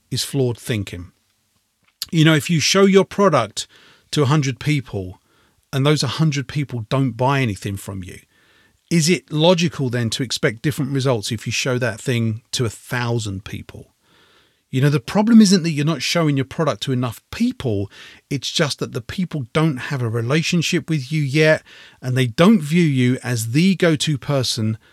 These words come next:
to help them to get what they want. Not yet, anyway. You know, there's very little of that know,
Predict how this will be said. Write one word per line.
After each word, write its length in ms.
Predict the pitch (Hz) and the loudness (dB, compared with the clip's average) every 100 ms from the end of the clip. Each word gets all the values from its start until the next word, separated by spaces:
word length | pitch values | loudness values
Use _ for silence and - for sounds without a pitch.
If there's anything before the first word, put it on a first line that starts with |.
| _ | _
to 100 | - | -6
help 300 | 107 147 135 | -4 -4 -4
them 180 | 135 127 | -2 -2
to 120 | - | -4
get 360 | 113 131 120 - _ _ | -4 0 -2 -4 _ _
what 200 | - 110 | -10 -8
they 140 | 123 117 | -4 -4
want. 440 | 110 120 95 95 _ _ _ _ - | -2 -2 -4 -6 _ _ _ _ 2
Not 260 | 180 214 | 6 6
yet, 260 | 185 170 101 127 | 6 4 4 0
anyway. 500 | 131 110 95 92 - | 0 0 -6 -12 -8
You 120 | 127 | 0
know, 80 | 151 | 2
there's 240 | 147 139 | 2 0
very 400 | 143 135 202 226 | 0 4 6 6
little 260 | 220 196 160 | 6 6 2
of 100 | 139 | 0
that 180 | 151 131 | 0 2
know, 420 | 139 147 151 151 | 2 4 6 4